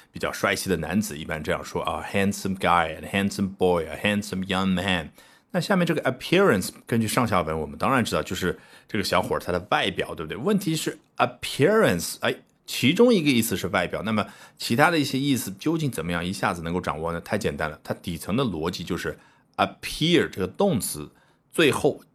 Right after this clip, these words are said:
对应的那个结果，那个过程就叫 appearance。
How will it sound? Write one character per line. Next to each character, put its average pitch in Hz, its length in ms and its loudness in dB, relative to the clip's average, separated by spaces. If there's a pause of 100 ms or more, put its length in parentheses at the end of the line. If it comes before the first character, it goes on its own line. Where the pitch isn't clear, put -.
对 156 200 6
应 117 100 6
的 104 80 4
那 95 100 2
个 92 80 0
结 90 360 0
果， - 300 -8
那 107 60 -2
个 110 80 -4
过 202 300 4
程 78 260 -8
就 85 140 -6
叫 78 320 0
appearance。 78 680 -4